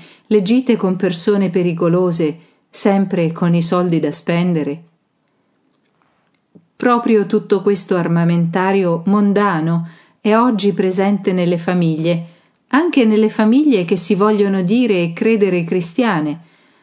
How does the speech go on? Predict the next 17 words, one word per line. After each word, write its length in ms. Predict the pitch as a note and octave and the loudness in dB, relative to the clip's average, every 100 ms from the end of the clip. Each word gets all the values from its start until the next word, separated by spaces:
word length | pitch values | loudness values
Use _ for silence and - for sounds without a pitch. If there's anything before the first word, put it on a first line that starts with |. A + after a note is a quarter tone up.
| _ | _
ma 140 | F3 E3 | -4 -2
che 140 | F3 | -2
forse 640 | E3 G#3 A3 - - C#3+ - _ _ | -2 0 0 -2 -6 -6 -8 _ _
non 220 | F#3+ G3+ | -2 0
sono 320 | F3 A#3+ A3 | 0 0 0
cristiane 680 | G3 F3+ E3+ - G3+ G#3 F#3 | 0 -2 -4 -2 -2 0 0
neppure 600 | E3 E3+ E3+ A#3+ B3+ F3+ | 0 -2 -2 -2 0 0
di 100 | F3 | -2
sola 300 | F3+ G3 F#3 | -2 -2 -2
facciata. 800 | E3+ F3 E3+ D#3+ D3 E3 D3 - _ _ _ _ _ _ _ _ _ _ _ _ _ _ _ _ _ | -4 -8 -4 -2 -2 -6 -10 -14 _ _ _ _ _ _ _ _ _ _ _ _ _ _ _ _ _
Povere 480 | G#3+ F#3 E3 D#3 D#3+ | -2 0 0 -2 -4
famiglie, 680 | E3+ E3 F3 E3 D#3 D#3 E3 _ _ | -2 0 2 0 0 -2 -6 _ _
vuote 540 | F3 F#3+ B3 C4 C4 | -2 2 2 2 2
della 280 | F#3+ G3 F#3+ | 2 2 0
grazia 480 | F3 G3+ A3 - G3 | 0 0 -2 -2 -2
di 160 | F3 E3 | 0 -2
Dio, 440 | E3+ D#3+ D#3 E3 | 0 0 -2 -6